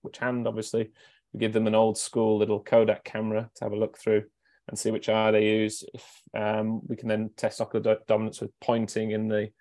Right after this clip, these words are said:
in the, in the, um, in the clinic, and then ask them about hobbies. You know, we, where, where we practice, there's quite a few people who shoot.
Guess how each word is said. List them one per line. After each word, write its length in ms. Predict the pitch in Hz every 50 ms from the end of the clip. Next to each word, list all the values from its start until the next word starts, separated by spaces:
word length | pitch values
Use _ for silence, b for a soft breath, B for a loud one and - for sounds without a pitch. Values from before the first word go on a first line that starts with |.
| _ _ _ _ _ _ _
in 200 | - 113 110 107
the, 260 | 107 107 104 107 - -
in 140 | 117 110 107
the, 420 | 104 104 104 107 107 107 107 107
um, 440 | 107 107 104 104 107 107 110 110 -
in 140 | - - 113
the 80 | 110 107
clinic, 440 | - - 117 110 110 107 - - - _
and 120 | 127 131 143
then 100 | 131 120
ask 180 | 110 - -
them 140 | - 117 110
about 240 | 104 101 110 104 -
hobbies. 600 | - 123 120 127 113 110 113 107 107 - - _ _ _ _ _ _
You 60 | - 113
know, 100 | 117 110
we, 140 | 110 110 - _
where, 300 | - - - 117 113 110
where 260 | 107 - 110 117 117 107
we 160 | 113 117 113
practice, 460 | 110 - - - - - - 110 -
there's 120 | - 107
quite 200 | - - 117 -
a 20 | -
few 140 | - 117 113
people 320 | - 113 110 - 117 110
who 100 | 113 110
shoot. 500 | 107 - - - 123 123 123 - - -